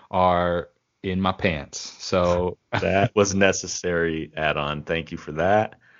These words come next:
Speaker 1: <laughs>
Speaker 2: Um, what I don't understand is, like, Texas and even Florida, like, you guys aren't susceptible to the weather like we are up here.
Speaker 1: Yeah.
Speaker 2: So what they need to do is send, like, two or three little engineers up to North Dakota or northern
Speaker 1: Mm-hmm.
Speaker 2: Minnesota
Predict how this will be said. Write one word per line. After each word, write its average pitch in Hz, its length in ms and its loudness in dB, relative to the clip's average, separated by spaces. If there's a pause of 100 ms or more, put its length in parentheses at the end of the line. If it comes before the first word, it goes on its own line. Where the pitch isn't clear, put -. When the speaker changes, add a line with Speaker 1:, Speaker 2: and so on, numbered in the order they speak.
(120)
Speaker 1:
<laughs> 110 180 -8
Speaker 2:
Um, 73 440 -2 (300)
what 113 120 0
I 165 60 4
don't 214 200 0
understand 117 540 -4 (160)
is, 85 240 -8 (520)
like, 95 240 -4
Texas 127 480 0
and 107 120 -2
even 190 200 0
Florida, 117 520 -2
like, 78 320 -6 (480)
you 123 120 -8
guys 147 520 0 (320)
aren't 113 200 0
susceptible 113 720 -2
to 113 120 -4
the 92 100 -4
weather 85 320 -2
like 107 220 -2
we 117 160 -2
are 127 200 -2
up 127 120 -8
here. 151 260 -4
Speaker 1:
Yeah. 92 220 0 (140)
Speaker 2:
So - 260 4
what 104 260 4
they 165 100 4
need 185 180 0
to 147 60 0
do 127 280 2
is 98 100 -2
send, 104 260 0
like, 90 180 0
two 135 180 0
or 135 80 0
three 131 220 -2
little 123 260 2
engineers 104 720 0
up 90 140 0
to - 80 -2
North 90 360 2
Dakota 101 600 0
or 90 60 -4
northern 90 400 2
Speaker 1:
Mm-hmm. 98 80 -2
Speaker 2:
Minnesota 98 640 2